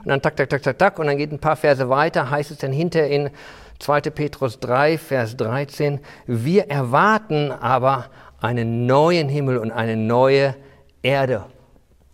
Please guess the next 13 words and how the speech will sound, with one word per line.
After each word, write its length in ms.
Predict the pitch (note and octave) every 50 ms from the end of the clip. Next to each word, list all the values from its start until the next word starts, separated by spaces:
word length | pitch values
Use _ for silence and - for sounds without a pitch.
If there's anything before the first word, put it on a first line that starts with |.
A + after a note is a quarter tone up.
| _ _ _ - - - - _ - - - - - - _ - - - - _ _ _
Und 240 | _ - C3+ C3 C3+
genauso 460 | C3 C3 C3 C3+ C3 D3 E3 E3 D#3+
in 140 | E3 C#3+ C#3+
Offenbarung 760 | - C#3+ - - C3+ G#2+ A#2+ C3 C#3+ D#3 D3+ D#3 D#3+ D#3 -
einundzwanzig, 1080 | - C3+ C#3 C#3+ D3 C#3+ B2+ - - C3+ C3 C3+ C#3+ C3 - D3 C3+ A#2+ - - - - - - _ _ _ _ _ _ _ _
Vers 420 | _ - A#2 A2 G#2 - - -
eins: 440 | B2+ B2 C3+ D3+ D#3+ D#3+ D#3 - - - - - - - - - _
"Und 200 | - C#3+ D#3 D3+
ich 160 | D3+ C#3 A#2
sehe 380 | A2+ A2+ C#3 D3 D#3 D#3+ D3+ -
einen 480 | C#3 C3 C#3 C#3 C3+ B2 B2 B2 B2+ C3
neuen 380 | C3+ C#3 D3+ E3 F3 E3 D#3
Himmel 440 | D3 C#3+ D3+ D#3 C#3 B2+ A2 G2+ G2+